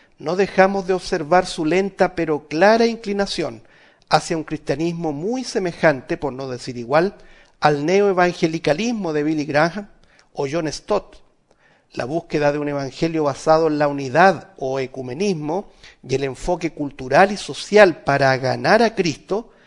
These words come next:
fue uno de los pilares de la enseñanza del extinto Graham,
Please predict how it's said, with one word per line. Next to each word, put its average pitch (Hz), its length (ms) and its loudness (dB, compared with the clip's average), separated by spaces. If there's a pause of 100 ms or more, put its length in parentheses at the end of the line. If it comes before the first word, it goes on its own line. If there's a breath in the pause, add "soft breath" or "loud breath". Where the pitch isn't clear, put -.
(140 soft breath)
fue 160 300 0
uno 185 220 4
de 165 100 0
los 151 120 -4
pilares 151 760 2
de 139 100 0
la 139 80 0
enseñanza 151 720 -2
del 139 140 -4
extinto 220 680 -8
Graham, 127 400 -2